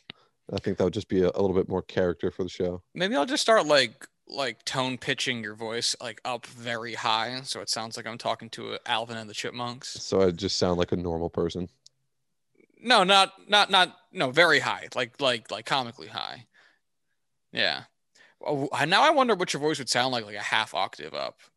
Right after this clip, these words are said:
Speaker 1: Uh, I feel like we have that technology if we
Speaker 2: We
Speaker 1: really
Speaker 2: do have
Speaker 1: wanted
Speaker 2: that
Speaker 1: to find out.
Speaker 2: technology,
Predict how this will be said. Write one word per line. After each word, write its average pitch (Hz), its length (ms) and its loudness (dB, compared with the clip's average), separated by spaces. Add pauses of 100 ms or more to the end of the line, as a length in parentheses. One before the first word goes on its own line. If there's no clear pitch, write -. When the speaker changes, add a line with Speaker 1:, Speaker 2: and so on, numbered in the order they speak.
(500)
Speaker 1:
Uh, 101 440 0
I 95 120 0
feel 156 200 0
like 170 160 0
we 117 120 2
have 104 220 2
that 104 180 0
technology 95 600 -2
if - 140 -4
we 95 80 -2
Speaker 2:
We 92 200 -2
Speaker 1:
really 92 120 4
Speaker 2:
do - 60 4
have 180 160 2
Speaker 1:
wanted 117 140 -2
Speaker 2:
that - 80 -8
Speaker 1:
to 117 40 -6
find 110 140 -4
out. 107 80 -4
Speaker 2:
technology, 87 260 -2